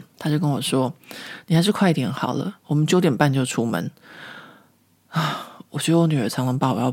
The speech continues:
逼死的感觉。然后呢，我还是很听话，我就赶快弄一弄，就九点半出门。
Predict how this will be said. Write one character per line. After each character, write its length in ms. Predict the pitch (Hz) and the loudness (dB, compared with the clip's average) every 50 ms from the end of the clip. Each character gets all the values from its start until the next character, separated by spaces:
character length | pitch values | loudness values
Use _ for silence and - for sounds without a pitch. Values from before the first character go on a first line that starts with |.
| - _ | -4 _
逼 160 | - 123 123 | -2 0 0
死 240 | 147 - - - - | 2 0 0 0 -2
的 80 | 151 131 - - | -4 -6 -6 -6
感 220 | - - - - _ _ | -6 -6 -8 -8 _ _
觉。 240 | - - - - - - - _ _ - _ _ _ _ _ _ _ _ - - _ - _ - 311 - - - - - - - - - - | -8 -6 -6 -8 -12 -16 -20 _ _ -20 _ _ _ _ _ _ _ _ -20 -20 _ -20 _ -10 -10 -10 -10 -10 -10 -8 -8 -8 -8 -6 0
然 120 | - 156 | 0 2
后 140 | 143 185 190 | 2 4 4
呢， 340 | 170 151 143 131 131 123 120 - _ | 4 4 4 4 2 0 -2 -6 _
我 160 | - 127 123 | -6 -4 -2
还 140 | 127 127 135 | -2 -2 0
是 140 | 151 214 254 | 4 4 4
很 140 | 233 147 | 4 4
听 180 | 127 - 165 175 | 4 4 4 6
话， 300 | 175 208 185 156 131 - - _ _ _ | 6 4 4 2 0 -4 -8 _ _ _
我 80 | _ 156 | _ 0
就 120 | 147 190 196 | 0 0 0
赶 200 | 190 - 143 120 | 2 0 2 4
快 140 | 135 160 170 | 4 4 6
弄 140 | 175 175 170 | 6 4 4
一 20 | |
弄， 260 | 165 170 160 156 - | 4 4 2 2 0
就 240 | - - 156 139 131 | 2 2 4 4 4
九 140 | 127 - 139 | 4 4 4
点 140 | 139 123 - | 4 4 2
半 160 | 123 120 120 | 0 0 0
出 160 | 127 - - 110 | 0 -2 -4 -2
门。 240 | 107 80 64 - | -2 -2 -4 -6